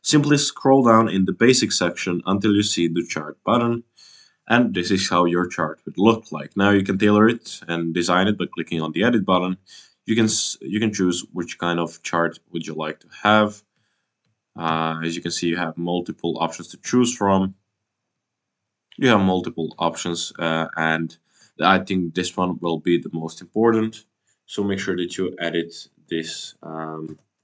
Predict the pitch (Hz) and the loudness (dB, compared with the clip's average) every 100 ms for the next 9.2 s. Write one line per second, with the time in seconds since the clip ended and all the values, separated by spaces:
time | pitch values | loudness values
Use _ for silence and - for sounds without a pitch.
0 | - - 67 85 - 127 120 113 - _ | -8 -8 -8 -10 -4 0 0 -2 -10 _
1 | _ _ _ _ _ 95 87 101 95 87 | _ _ _ _ _ -6 -4 -4 -4 -6
2 | 87 87 95 90 87 87 90 76 82 76 | -4 -6 -8 -8 -8 -6 -4 -4 -4 -4
3 | 67 - 101 98 95 92 92 90 - 85 | -6 -6 0 4 4 2 0 -4 -2 -2
4 | 85 82 85 82 - 80 85 78 - - | -2 -4 -4 -4 -6 -8 -4 -6 -6 -20
5 | _ _ _ - 87 85 104 104 98 90 | _ _ _ -8 -4 4 6 6 2 2
6 | 82 - _ _ - _ _ _ _ _ | 0 -2 _ _ -20 _ _ _ _ _
7 | _ _ _ _ _ _ _ _ - 101 | _ _ _ _ _ _ _ _ -2 0
8 | 98 - 85 85 - 87 82 82 80 82 | 0 -2 -2 0 -2 -4 -4 -4 -4 -6
9 | 78 76 | -8 -10